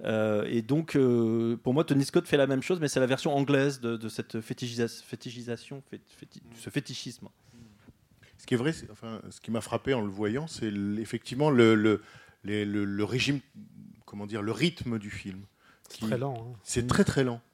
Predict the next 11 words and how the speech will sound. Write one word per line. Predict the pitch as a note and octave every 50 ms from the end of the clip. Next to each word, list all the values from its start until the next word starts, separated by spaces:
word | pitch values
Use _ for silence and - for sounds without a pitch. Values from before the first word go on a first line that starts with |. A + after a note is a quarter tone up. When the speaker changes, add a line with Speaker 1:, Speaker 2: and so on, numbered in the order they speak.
| _ _ _ _ _ -
Speaker 3:
Mm. | A#2+
Speaker 2:
C'est-à-dire, | A#2+ - A2+ A2 A#2 -
c'est | - A#2+
quasiment, | - - C3+ B2+ A#2+ A2 A#2 B2 C#3 D3 D3 C#3+ A#2+
euh, | A2 G#2
Barry | G2+ A#2 A2 G#2+ A#2 B2
Lyndonien, | B2 A#2+ A#2+ A#2 A2+ B2 B2+ C3 C3 B2+ A#2+ A2+ G#2+ -
quoi, | - F#2+ F#2+ G2+
hein. | A2 A2
C'est, | - - - G#2 G2
c'est, | F#2+ - - - G2+ F#2+ F#2+ F#2